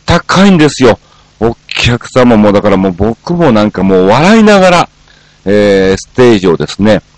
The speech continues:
させていただきました。えー、国宝であるね、えー、そういう本堂の目の前でですね、櫓を組んで、そちらでね、えー、二時間たっぷりとモノマネショー、ね、お届けをさせていただきまして、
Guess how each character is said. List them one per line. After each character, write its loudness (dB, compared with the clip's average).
さ -2
せ -12
て -2
い -2
た -2
だ -2
き -8
ま -2
し -8
た。 0
え 2
ー、 -4
国 -2
宝 2
で 2
あ 2
る 0
ね、 0
え 0
ー、 -8
そ -4
う -2
い -2
う 0
本 0
堂 2
の -2
目 0
の 0
前 0
で -2
で -2
す -16
ね、 -2
櫓 0
を 0
組 -2
ん 0
で、 0
そ -4
ち -6
ら 2
で 2
ね、 0
え -2
ー、 -6
二 -2
時 -4
間 -6
た -4
っ -8
ぷ -4
り -4
と -2
モ 0
ノ 0
マ 2
ネ 2
シ -2
ョ 4
ー、 -16
ね、 4
お -2
届 -2
け 2
を 2
さ -4
せ -14
て 0
い -2
た -2
だ 0
き -6
ま 0
し -12
て、 0